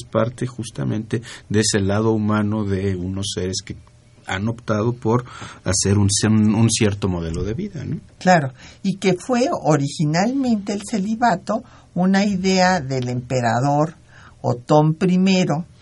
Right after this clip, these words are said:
Speaker 2: a mediados de la Edad Media, porque les da tierras, a, eh, que es el origen de las tierras de los estados pontificios, y les dice, "Muy bien, pero yo no les voy a estar dando tierras cada rato".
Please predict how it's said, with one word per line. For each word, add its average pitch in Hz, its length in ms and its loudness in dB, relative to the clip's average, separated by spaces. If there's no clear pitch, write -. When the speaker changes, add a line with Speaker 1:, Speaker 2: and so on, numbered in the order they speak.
Speaker 2:
a 120 140 0
mediados 135 720 4
de 120 140 -4
la 104 80 -6
Edad 120 380 -2
Media, 180 680 0
porque 160 420 2
les 131 240 2
da 143 440 4
tierras, 190 680 4
a, 113 480 -2
eh, 98 180 -14
que 110 120 -6
es 113 260 -2
el 113 80 -2
origen 127 400 -2
de 120 100 -2
las 113 140 -4
tierras 131 320 -2
de 117 80 -4
los 101 120 -10
estados 117 340 -2
pontificios, 208 920 -2
y 156 80 -2
les 147 160 2
dice, 139 220 -2
"Muy 135 180 -2
bien, 214 240 -2
pero 156 140 0
yo 143 100 0
no 143 120 0
les 131 60 0
voy 131 120 0
a - 20 2
estar 120 260 0
dando 120 260 -2
tierras 117 380 -8
cada 120 220 0
rato". 226 300 0